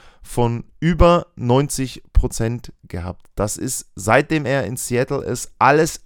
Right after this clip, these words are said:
unter neunzig. Das Maximum war letztes Jahr, da war er auch bei Goals Save Above Expected, glaub ich, quasi neutral. Neunundachtzig Komma neun Prozent ist das Maximum, was er hatte. Er hatte nie einen Gegentorschnitt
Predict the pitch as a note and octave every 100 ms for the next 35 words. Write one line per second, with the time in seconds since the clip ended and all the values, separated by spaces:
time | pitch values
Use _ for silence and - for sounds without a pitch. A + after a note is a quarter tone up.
0 | - D#3+ F#3+ F#3+ F3 - A#2+ A#2+ C#3 D#3+
1 | - D3 A#2 G#2+ B2 C#3 - D3+ C#3+ C#3+
2 | A#2+ A#2 C#3 - D3+ - C3+ B2 G#2 A#2+
3 | A#2+ F#2 A#2+ - G#2+ G#2+ A2+ B2+ - A2+
4 | - G2 A#2 G#2 - A#2+ - A2+ - G#2
5 | G#2+ - - G#2 A2 A2 G2+ G2 - B2+
6 | C3 - - - - - C3 D#3 F3+ C#3+
7 | - - C#3+ D3 C3 B2+ C3+ - - C3
8 | B2 - A#2 - A2+ C3 - A#2+ G#2+ G#2
9 | - - - - G#2 - G#2 A2 D3+ G#2
10 | A2 B2 C#3+ D3 F#3+ D3+ E3+ E3+ C3+ D3
11 | F#3 F3 D3+ - C3+ C3+